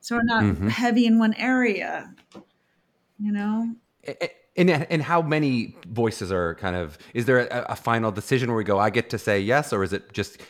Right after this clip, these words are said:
Speaker 2: keep fighting until the vetoes are done, or, or how does that
Speaker 1: Well,
Speaker 2: end up
Speaker 1: we
Speaker 2: working?
Speaker 1: do place them in order. And so, you know, it goes all the way up to, what, what do we have? Four hundred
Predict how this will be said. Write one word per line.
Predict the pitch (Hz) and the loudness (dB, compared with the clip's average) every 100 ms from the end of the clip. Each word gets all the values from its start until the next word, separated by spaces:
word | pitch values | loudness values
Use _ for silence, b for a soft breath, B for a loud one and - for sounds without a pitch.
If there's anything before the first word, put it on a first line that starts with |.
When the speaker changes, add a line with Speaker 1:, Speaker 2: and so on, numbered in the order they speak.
| - | -4
Speaker 2:
keep | 127 - | -2 0
fighting | 110 98 98 | 0 0 -2
until | - 95 | -2 -4
the | 87 | -2
vetoes | 95 - 98 90 | -4 -2 0 0
are | 87 | -2
done, | 98 98 110 | 0 0 0
or, | 85 80 B B - | -2 -4 B B -2
or | 95 | -2
how | 98 107 | 0 0
does | 90 | 0
that | 85 - | 0 4
Speaker 1:
Well, | - - | 4 4
Speaker 2:
end | - | -2
up | 82 | -2
Speaker 1:
we | 294 | 0
Speaker 2:
working? | - | 0
Speaker 1:
do | 359 | 0
place | 370 330 302 - | 0 0 0 2
them | 254 | 2
in | 233 208 - | 2 -2 -2
order. | 254 233 185 - 214 | 0 0 -2 -6 -4
And | 214 | -4
so, | 208 226 208 196 196 196 - | -2 -2 0 2 0 -4 -6
you | 233 | -2
know, | 208 185 190 - _ _ _ | -2 -4 -8 -12 _ _ _
it | - 254 | -4 -2
goes | 247 226 | -2 0
all | 233 | 0
the | 240 | 2
way | 233 | 0
up | 226 - | 0 -2
to, | 208 - _ | -6 -8 _
what, | 208 196 - - 180 | -6 -6 -6 -14 -8
what | 208 | -4
do | 269 | -2
we | 302 | -2
have? | 330 339 - _ - | -2 -4 -8 _ -2
Four | 233 | 0
hundred | 247 254 320 | 2 2 2